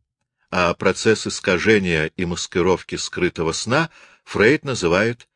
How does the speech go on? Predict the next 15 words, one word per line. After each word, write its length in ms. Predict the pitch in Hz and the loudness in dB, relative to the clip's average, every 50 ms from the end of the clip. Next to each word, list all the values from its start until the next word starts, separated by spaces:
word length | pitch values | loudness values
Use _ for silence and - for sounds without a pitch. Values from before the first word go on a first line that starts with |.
| _ _ _ _ _ _ | _ _ _ _ _ _
работой 680 | 101 90 95 107 98 76 69 80 80 - - 92 87 | -2 0 0 0 0 0 0 -2 -2 -2 -2 -6 -8
сновидения. 720 | - - - 85 80 78 78 71 - 67 64 62 60 58 52 _ _ _ _ _ _ _ _ _ _ _ _ _ _ _ _ _ _ _ _ _ _ | -8 -10 -8 -6 -6 -6 -6 -6 -8 -10 -10 -12 -14 -18 -20 _ _ _ _ _ _ _ _ _ _ _ _ _ _ _ _ _ _ _ _ _ _
Главными 540 | - 175 101 147 180 175 165 160 156 151 147 | -6 0 2 4 4 4 2 0 -2 -2 -2
механизмами, 720 | 139 131 120 - 127 117 131 156 147 104 107 95 85 82 | -2 -2 0 2 2 2 2 0 -2 -2 -2 -2 -2 -4
с 100 | 82 - | -6 -2
помощью 400 | - 110 104 107 101 - - 110 | 0 0 0 0 0 -4 -4 -2
которых 560 | - - 101 - 117 110 101 98 - - - - _ _ | 0 0 0 2 2 2 2 2 0 -4 -10 -14 _ _
скрытое 560 | - - - - - 113 117 110 - 107 95 | -10 -10 -8 -4 0 2 2 2 2 2 0
содержание 760 | 87 - - 95 87 95 87 85 107 101 95 87 85 82 82 78 | 0 0 -2 -2 0 -2 0 0 0 0 0 0 0 0 -2 0
преобразуется 880 | - 90 87 87 82 92 90 82 90 95 92 90 85 - - - 95 | 2 2 2 2 4 2 0 2 2 2 2 2 0 0 -2 -2 -2
в 40 | 82 | 0
явное, 580 | 90 92 117 143 147 110 90 76 73 67 65 - _ _ _ _ _ _ _ _ - _ - | 0 2 2 2 0 -2 -4 -6 -6 -8 -8 -12 _ _ _ _ _ _ _ _ -20 _ -4
являются 640 | 82 85 92 107 127 127 120 113 - - - 107 98 | 0 2 4 4 6 4 4 2 -2 -2 -2 -2 -2
сгущение, 920 | 85 - - 143 - - - - - 87 85 82 80 82 82 82 85 82 _ _ _ _ _ _ - | -2 -2 -2 -2 -2 -2 -4 -2 0 2 2 2 0 0 -2 -2 -2 -4 _ _ _ _ _ _ -2
оттеснение 1040 | - 113 - _ - - 262 - - 92 85 80 78 76 73 76 76 76 78 - | -2 -2 -2 _ -4 -4 -4 -4 -4 -4 -2 -2 -2 -2 -4 -4 -6 -6 -6 -8